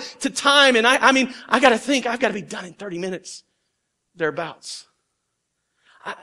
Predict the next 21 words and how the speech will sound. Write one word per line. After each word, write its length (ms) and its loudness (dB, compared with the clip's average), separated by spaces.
I 140 -4
mean, 180 -2
time, 420 0
eh, 240 -2
we, 160 -2
we're 200 -4
bound 440 -2
to 200 -2
it. 80 2
We're, 180 -2
we're 180 -6
creatures 600 -6
that, 240 -2
that 140 -6
depend 480 -2
on 240 -12
it. 80 -20
And 100 -20
God's 240 -14
saying 380 -12
forever, 1000 -16